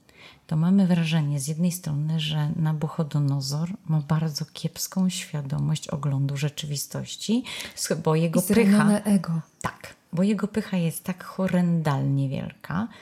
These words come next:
Speaker 2: Że
Speaker 1: że mówi
Speaker 2: przysłania tą rzeczywistość.
Speaker 1: Tak.
Speaker 2: Mhm.
Speaker 1: Mamy do czynienia z Holofernesem, który, e, słuchając de facto Achiora, czyli człowieka, który jest sprzymierzony,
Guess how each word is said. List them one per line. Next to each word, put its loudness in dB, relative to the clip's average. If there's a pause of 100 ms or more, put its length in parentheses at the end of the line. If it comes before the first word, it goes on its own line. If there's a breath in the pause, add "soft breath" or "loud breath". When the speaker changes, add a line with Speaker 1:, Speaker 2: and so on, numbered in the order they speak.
Speaker 2:
Że -10
Speaker 1:
że 2
mówi 4
Speaker 2:
przysłania 0
tą -4
rzeczywistość. -6
Speaker 1:
Tak. -18
Speaker 2:
Mhm. 0 (220)
Speaker 1:
Mamy 2
do 0
czynienia 2
z -4
Holofernesem, -2 (400 loud breath)
który, 2 (320)
e, -2
słuchając 0
de -2
facto -6
Achiora, -8 (500)
czyli 0
człowieka, -2
który -4
jest -2
sprzymierzony, 4